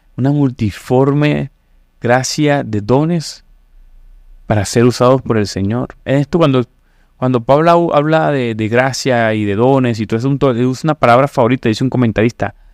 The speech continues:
de sus palabras favoritas, carisma, donde proviene la palabra carisma, carismáticos, carisma, que quiere decir un regalo que se da a una persona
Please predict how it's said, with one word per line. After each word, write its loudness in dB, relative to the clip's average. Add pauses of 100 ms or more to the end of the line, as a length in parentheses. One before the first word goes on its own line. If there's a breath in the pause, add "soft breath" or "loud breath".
(460)
de -6
sus -6
palabras 4
favoritas, 0
carisma, 0
donde -2
proviene -2
la 0
palabra 0
carisma, 0
carismáticos, 0
carisma, 0
que -2
quiere -2
decir -2
un 0
regalo 0
que -8
se -4
da 2
a 2
una 0
persona -2